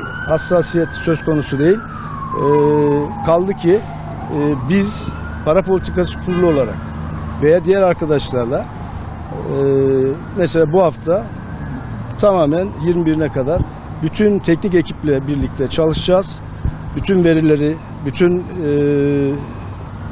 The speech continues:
gelişmeleri içeride dışarıda analiz ederek yirmi birinde bir karar vereceğiz. Bu anlamda kendi içimizde tabii ki tartışıyoruz ki bu çok doğal. Ee, ama sonuçta bir karar açıklıyoruz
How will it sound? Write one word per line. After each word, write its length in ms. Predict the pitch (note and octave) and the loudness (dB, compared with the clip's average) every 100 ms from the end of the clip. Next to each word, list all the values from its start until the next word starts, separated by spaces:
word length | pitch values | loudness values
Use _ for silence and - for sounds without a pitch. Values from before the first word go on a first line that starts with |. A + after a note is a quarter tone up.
| - - - - | -10 -12 -12 -2
gelişmeleri 800 | D#3 D#3+ - D3+ C#3+ C#3 C#3+ D#3+ - - | 2 2 2 2 4 4 2 -2 -6 -12
içeride 440 | D#3 - C#3+ C#3 C3 | -6 0 0 0 -4
dışarıda 480 | B2+ C#3 B2 C3+ F#3+ - - - - | -2 -2 0 0 -2 -8 -14 -12 0
analiz 400 | F#3 F#3 F3+ D#3+ | 4 4 4 2
ederek 400 | C#3+ C#3+ G#3+ G#3 | 4 2 2 0
yirmi 200 | F3 D#3+ | 2 2
birinde 240 | D3 A3 | 2 2
bir 100 | G#3+ | 0
karar 320 | - E3 D#3 | 2 4 4
vereceğiz. 480 | C3+ A2+ G#2+ G2+ - - - - - - F3 | 2 -2 -6 -10 -10 -12 -14 -14 -14 -12 0
Bu 120 | A3 | 2
anlamda 580 | G#3 G3+ G3 F#3+ F#3+ G3 E3+ | 4 4 2 4 4 2 -4
kendi 260 | - F3 F#3+ | 0 2 2
içimizde 400 | F3+ F3+ F3 E3+ | 0 0 0 0
tabii 260 | - F#3 D#3+ | 2 0 0
ki 120 | D#3+ | -2
tartışıyoruz 760 | E3+ E3 - F3 E3 E3+ - - - - | 2 0 0 2 2 2 -2 -12 -14 -6
ki 100 | D3 | -4
bu 60 | |
çok 300 | D3+ D#3+ - | 0 0 2
doğal. 280 | D#3 D3+ F3+ - - - - - - D3 | 4 4 2 -4 -16 -16 -14 -12 -4 0
Ee, 280 | C#3+ C#3+ D#3 | 2 2 2
ama 160 | F3+ | 2
sonuçta 360 | F#3+ F3 E3 F#3 | 2 0 0 -2
bir 40 | |
karar 320 | F3 D#3+ D#3+ C3+ A#2 - | 0 2 4 2 -4 -10
açıklıyoruz 640 | C3+ - C3+ C3+ F#3 - | -8 -4 2 2 2 -2